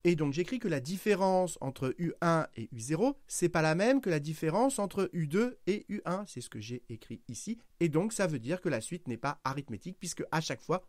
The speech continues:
on ne rajoute pas la même quantité pour passer d'un terme au suivant.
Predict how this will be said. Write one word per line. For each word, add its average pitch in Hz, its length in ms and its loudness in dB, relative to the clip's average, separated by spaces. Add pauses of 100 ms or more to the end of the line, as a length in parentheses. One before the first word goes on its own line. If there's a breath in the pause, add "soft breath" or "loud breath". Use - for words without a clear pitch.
(100)
on 185 80 -2
ne 196 80 0
rajoute 156 320 -2
pas 135 220 -4 (140)
la 156 180 0
même 151 240 2
quantité 156 420 -4
pour 175 160 -4
passer 143 300 -2
d'un 143 140 2
terme 170 320 0 (300 soft breath)
au 247 120 8
suivant. 226 420 2